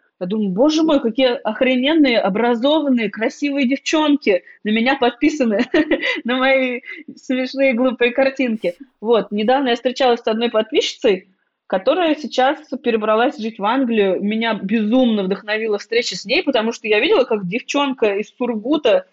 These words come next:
просто своими усилиями переехала в Лондон. И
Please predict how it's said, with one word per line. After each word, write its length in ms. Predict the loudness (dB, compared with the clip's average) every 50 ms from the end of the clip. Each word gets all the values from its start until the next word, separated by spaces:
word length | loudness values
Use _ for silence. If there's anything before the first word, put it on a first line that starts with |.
| _ _ _
просто 560 | 0 2 4 2 2 2 2 2 2 2 0
своими 460 | -2 -4 -2 0 0 2 2 2 2
усилиями 560 | 2 2 0 0 -2 -2 0 2 2 2 0 0
переехала 640 | -2 -2 -2 0 0 0 2 2 2 4 4 2
в 40 | 2
Лондон. 640 | 0 0 0 0 0 -2 -4 -4 -6 -6 -6 -8 -12 -20 -20 _ _
И 480 | -8 -4 -2 -2 0 0 2 2 0